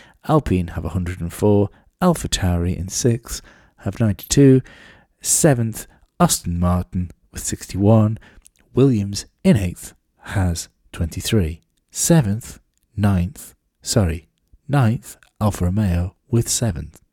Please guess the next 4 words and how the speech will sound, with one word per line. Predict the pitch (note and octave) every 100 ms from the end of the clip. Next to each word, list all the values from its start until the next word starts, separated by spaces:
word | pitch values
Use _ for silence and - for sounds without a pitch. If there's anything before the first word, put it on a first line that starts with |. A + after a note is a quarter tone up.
| - _ _ _ _ _ _ _ _ _ _ _
Haas | - A#2 E2+ - - - _ _
remain | - G2+ G2 D#2+ E2 G#2 _ _ _ -
pointless. | D#3 - D#2+ - - _ - - - - _ - _
<coughs> | _